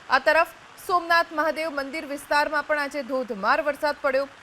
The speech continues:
થોડા દિવસોમાં પવિત્ર શ્રાવણ માસનો પ્રારંભ થઈ રહ્યો છે, ત્યારે શ્રાવણી પર્વ પહેલા જ સોમનાથ મહાદેવ પર જળાભિષેક થઈ રહ્યો છે. આ તરફ ફરી મુશળધાર વરસાદના કારણે વેરાવળ તાલુકાના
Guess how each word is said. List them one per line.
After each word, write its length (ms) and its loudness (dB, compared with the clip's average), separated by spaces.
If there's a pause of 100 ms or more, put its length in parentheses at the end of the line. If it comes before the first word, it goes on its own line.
(200)
થોડા 200 2
દિવસોમાં 420 -4
પવિત્ર 420 -2
શ્રાવણ 360 -2
માસનો 340 -4
પ્રારંભ 420 0
થઈ 140 -4
રહ્યો 180 4
છે, 180 -4
ત્યારે 280 2
શ્રાવણી 520 0
પર્વ 300 -4
પહેલા 420 2
જ 40 -2 (420)
સોમનાથ 460 2
મહાદેવ 380 -2
પર 140 4
જળાભિષેક 720 2
થઈ 120 -2
રહ્યો 180 2
છે. 200 -4 (460)
આ 100 4
તરફ 260 6 (400)
ફરી 280 4
મુશળધાર 680 -2
વરસાદના 580 0
કારણે 400 0
વેરાવળ 460 0
તાલુકાના 760 0